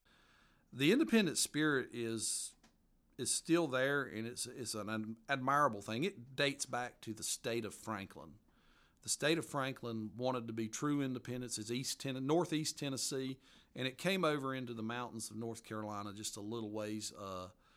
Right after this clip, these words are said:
you know, kind of went over the tops of the ridges rather than up to the edges like current Tennessee does. And that independent spirit was the same folks that went down off the mountain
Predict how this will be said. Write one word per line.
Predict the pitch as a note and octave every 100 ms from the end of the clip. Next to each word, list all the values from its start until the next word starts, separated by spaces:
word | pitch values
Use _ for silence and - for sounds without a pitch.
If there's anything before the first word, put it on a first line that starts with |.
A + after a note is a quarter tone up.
| _ _ _ - _ _ - -
you | B2+
know, | A2+ G2+ G2 -
kind | C3+ C3+
of | A2 B2
went | C3+
over | C3+ A#2+
the | A2 A2+ -
tops | - D3+ - -
of | A2+ G#2
the |
ridges | G#2 A2+ A2 A#2+ A2
rather | A#2 A#2 A2+
than | G#2+ A2
up | A2+
to | A2
the | G#2 F2+
edges | A#2+ A2+ G#2 G2
like | G2 D#2
current | - A#2 G#2+ -
Tennessee | G#2+ G2+ - B2+ A#2+
does. | F2+ F2 G2 - - - - - _ _ _ _ _
And | C3 C3+
that | D3+ D3
independent | F3 E3+ D3+ D#3 B2 -
spirit | - D#3 D#3+ C3+
was | A2
the | -
same | A2+ D3 C#3+ C#3
folks | C3 A#2+ A#2 -
that | G#2
went | G#2+ C#3+ G2
down | C3+ B2
off | A#2+ A2+
the | -
mountain | A2 G#2+ G#2+ - G#2+ G#2+